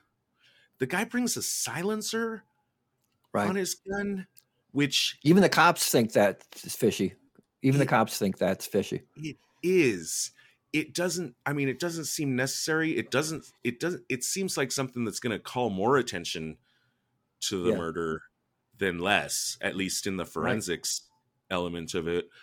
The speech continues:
Speaker 1: And also a little bit of minus five points for Dan Chase for not realizing that. He could have removed, so, 'cause what he does after killing
Speaker 2: Yeah.
Speaker 1: the guy is he goes over and he picks up and he, you know, uses the guy's,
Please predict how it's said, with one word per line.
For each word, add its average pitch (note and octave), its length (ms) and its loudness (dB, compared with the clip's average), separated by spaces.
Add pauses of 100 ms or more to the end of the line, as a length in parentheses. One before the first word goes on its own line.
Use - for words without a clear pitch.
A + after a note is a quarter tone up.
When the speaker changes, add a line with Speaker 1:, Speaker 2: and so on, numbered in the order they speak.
(140)
Speaker 1:
And G3 120 0
also A3 260 2
a A3+ 60 0
little G#3+ 200 4
bit G3+ 140 2
of G3+ 60 0
minus G3+ 300 0
five G3+ 260 -4
points G3+ 240 -4
for F#3+ 120 -4
Dan F#3+ 200 0
Chase G#3+ 300 -2
for - 100 -2
not F#2+ 200 0
realizing F2 500 -2
that. D#2+ 200 -4
He G3+ 240 -8
could G3+ 280 -2
have D3+ 80 0
removed, C3 360 0 (240)
so, D#3 200 -2
'cause B2+ 200 -6
what D#3+ 160 -2
he C#3 60 -2
does A2+ 640 -2 (320)
after C3+ 340 -4
killing F3+ 340 -2
Speaker 2:
Yeah. G#2+ 40 -2
Speaker 1:
the E2+ 60 -4
guy D2+ 320 -6 (460)
is G#2+ 160 -8
he A2+ 60 -8
goes D3+ 340 2
over G#2+ 400 2 (840)
and A2 140 0
he G#2+ 80 -4
picks - 320 -4
up G#2+ 160 4
and G2+ 120 -2
he, G2+ 200 -4
you A2 140 -2
know, F2+ 220 -2
uses A#2+ 420 -2
the A2+ 100 -2
guy's, G#2+ 580 2